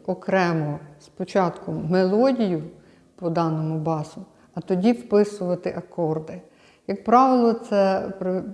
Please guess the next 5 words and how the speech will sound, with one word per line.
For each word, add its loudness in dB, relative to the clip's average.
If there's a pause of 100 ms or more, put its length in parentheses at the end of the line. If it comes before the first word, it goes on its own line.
(120)
призводить 2
до 2
великої 0
кількості -4 (500)
помилок. 2